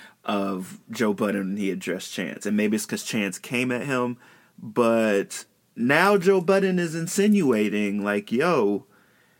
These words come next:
if you keep messing with me, you're gonna make me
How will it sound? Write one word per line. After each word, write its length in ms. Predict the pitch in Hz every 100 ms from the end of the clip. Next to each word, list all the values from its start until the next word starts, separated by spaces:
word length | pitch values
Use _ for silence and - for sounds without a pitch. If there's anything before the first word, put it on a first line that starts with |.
| _ _
if 100 | -
you 100 | 208
keep 320 | - 165 160
messing 480 | 156 185 285 247 190
with 200 | 143 110
me, 500 | 107 107 101 107 110
you're 160 | - 110
gonna 200 | 117 113
make 460 | 117 135 180 190 139
me 640 | 127 120 113 110 110 -